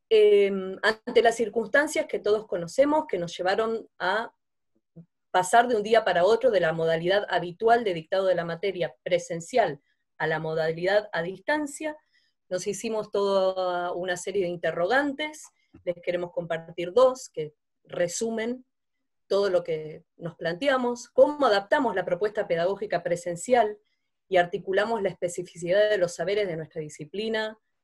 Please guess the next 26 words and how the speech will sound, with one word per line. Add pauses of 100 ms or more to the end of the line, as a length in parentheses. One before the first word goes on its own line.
(140)
para
llevarla
a
cabo
en
un
ambiente
enteramente
virtual, (480)
y
cómo
repensamos
la
acción
pedagógica
de
manera
tal
que
pudiéramos
garantizar
el
acceso
a
los
saberes,